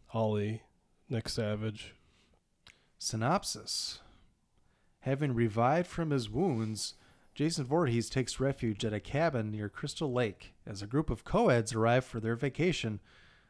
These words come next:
Speaker 2: Jason continues his killing spree. So yeah, this is definitely one of the more popular ones because of the mass aspect.
Speaker 1: Yeah. I, this is the one where he gets the iconic look from.
Speaker 2: Mm-hmm.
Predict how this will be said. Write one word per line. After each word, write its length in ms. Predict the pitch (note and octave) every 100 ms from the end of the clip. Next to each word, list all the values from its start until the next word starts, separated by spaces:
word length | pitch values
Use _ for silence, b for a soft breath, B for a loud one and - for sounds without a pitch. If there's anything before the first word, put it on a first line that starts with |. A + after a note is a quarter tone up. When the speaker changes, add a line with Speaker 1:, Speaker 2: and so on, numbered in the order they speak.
| b -
Speaker 2:
Jason 420 | A#2 C#3+ D#3+ D3
continues 580 | - A2 C#3+ E3 F3 E3+
his 140 | D#3+ -
killing 440 | - F#3 G3+ B2
spree. 540 | - - G#2+ F#2+ G#2 - - - - - - _ _ _ _ - -
So 160 | - B2
yeah, 160 | G#2+
this 240 | G#2+ E3 G3
is 60 |
definitely 320 | F3 F3 F3
one 120 | D3+ C#3+
of 20 |
the 80 | C3
more 160 | A#2
popular 560 | - C3 B2+ - A2+ G#2
ones 420 | G2+ G2 G2 F#2
because 520 | - A2+ - G#2 G2
of 380 | G2 F#2 G2 - - _
the 80 | A2
mass 440 | G2+ G2+ G2 -
aspect. 680 | A#2 G2+ - - G2 - - - _ _ _ _ _ -
Speaker 1:
Yeah. 400 | D3 A#2 G#2 - - - _ F#3
I, 340 | F3 E3+ D3
this 380 | C#3 D3 D3+ -
is 160 | D#3 C3+
the 100 | C#3
one 220 | C#3+ C#3
where 120 | B2+
he 40 | B2
gets 300 | C3+ - - _ _ _ _ _
the 200 | C3+ C3+
iconic 580 | C3 A#2+ C#3 B2+ A2 G#2
look 320 | A2 F#2+ -
from. 380 | - - - G#2 - -
Speaker 2:
Mm-hmm. 260 | B2+ G#2+